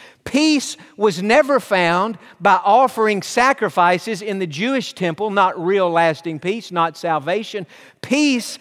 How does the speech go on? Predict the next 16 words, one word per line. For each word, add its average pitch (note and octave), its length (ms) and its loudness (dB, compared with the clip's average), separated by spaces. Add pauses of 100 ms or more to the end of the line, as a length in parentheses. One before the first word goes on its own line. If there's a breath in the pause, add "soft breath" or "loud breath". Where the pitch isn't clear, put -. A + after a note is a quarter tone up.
(140 loud breath)
is F#3 220 -2
not G#3 260 2
found A3 540 0 (160 loud breath)
as G3 240 0
the F#3 80 -2
Muslims G3+ 520 0
go G3 220 0
into G3 320 -2
the D#3 100 -6
Dome F#3 300 0
of D3+ 140 -4
the E3 80 -2
Rock G3 400 2
to F3+ 100 -6
worship F3 480 -4
Allah. G#3 460 2